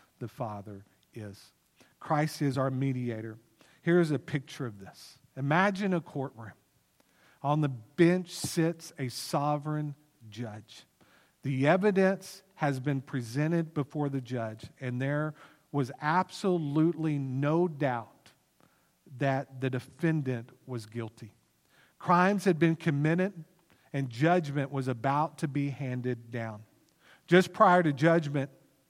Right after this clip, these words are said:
one approached the bench, and it was the son of the judge. He pleaded the case of the defendant and even offered to endure the punishment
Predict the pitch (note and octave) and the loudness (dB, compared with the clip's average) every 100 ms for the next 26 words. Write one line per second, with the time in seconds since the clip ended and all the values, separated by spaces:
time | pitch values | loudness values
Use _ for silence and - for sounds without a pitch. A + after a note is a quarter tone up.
0 | _ _ _ _ - C#3+ D3+ F3+ F#3 F3 | _ _ _ _ -12 -4 2 4 4 -2
1 | - _ _ - C3 - E3 D#3 - D3 | -8 _ _ -8 -4 2 2 2 -4 -4
2 | B2+ A#2+ - - - _ _ _ _ - | -2 -6 -8 -20 -20 _ _ _ _ -2
3 | D#3 D#3 C#3 C#3+ C3+ - F#3 F#3 F#3 G#3 | 0 2 0 0 -4 0 2 2 0 -2
4 | E3 D#3 D3+ C3 B2 A2+ - - _ _ | -6 -2 -2 -2 -4 -6 -14 -20 _ _
5 | _ _ _ _ _ F3+ E3+ - G#3 G#3 | _ _ _ _ _ 0 0 0 2 2
6 | G#3+ G#3 E3 E3+ - F#3 F3 - - E3 | 2 0 2 0 2 2 2 -2 -6 -4
7 | D#3 D3+ C#3 C#3 C3 B2 - - _ _ | -2 0 0 -2 -4 -8 -18 -20 _ _
8 | _ _ _ - D#3+ D#3 G3 G3 F3+ - | _ _ _ -4 4 6 8 6 4 4
9 | F3 G3+ G#3 A3+ F#3+ - E3+ D3 B2+ D#3+ | 6 6 4 -2 -2 0 2 2 2 4
10 | F#3 G3 F#3+ F#3 D3+ D3+ - - - G3 | 6 6 2 -2 -4 -4 -4 -6 0 2
11 | F3+ - C#3+ B2 | 2 -2 -8 -8